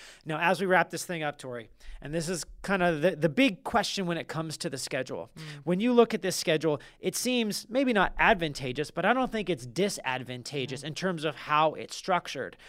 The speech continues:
Speaker 1: When you look at this schedule and you consider the parity within the N F C South,
Speaker 2: Mm.
Speaker 1: is there a path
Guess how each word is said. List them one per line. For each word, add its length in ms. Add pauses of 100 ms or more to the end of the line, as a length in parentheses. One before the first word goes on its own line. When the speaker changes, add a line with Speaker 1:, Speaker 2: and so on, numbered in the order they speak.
(200)
Speaker 1:
When 140
you 120
look 220
at 100
this 140
schedule 640 (100)
and 160
you 80
consider 600 (420)
the 300
parity 480
within 300
the 120
N 100
F 80
C 200
South, 440
Speaker 2:
Mm. 40 (320)
Speaker 1:
is 280
there 440 (140)
a 100
path 640